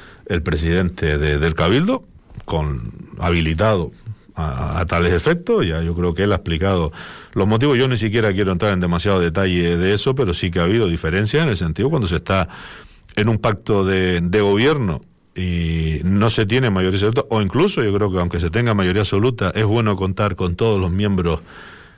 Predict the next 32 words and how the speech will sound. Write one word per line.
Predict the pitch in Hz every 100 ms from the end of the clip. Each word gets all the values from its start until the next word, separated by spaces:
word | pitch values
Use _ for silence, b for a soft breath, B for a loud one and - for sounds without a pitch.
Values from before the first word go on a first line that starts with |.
| B
de | 90 98
tu | 92 98
grupo | 117 117 - 87 80 - - _ _ _ _ - 123
de | 107
gobierno, | 98 98 110 127 165
pero | 147 113
especialmente | 110 104 110 117 151 170
cuando | 107 85
no | 90
se | 98 92
tiene | 113 110 85 -
mayoría | 90 85 85 95
absoluta, | - 101 123 135 185 185 B B B B -
debe | 92 101
haber | 98 107 123
una | 123 131
buena | 104 107 143 131 95
coordinación | 95 87 87 85 113 107 95
del | 90
gobierno, | 90 92 127 160 165 165
debe | 95 98 98
haber | 95 101 110 98 - -
reuniones | - 113 123 117 135 147 107
de | 98 98
grupo, | 113 92 82 - - -
que | 73
nosotros | 73 90 90
pedíamos | 82 87 87 78
que | 82
fueran, | - 92 85 76 B B B B B B
eh, | - 90 -
semanales, | - 98 98 123 160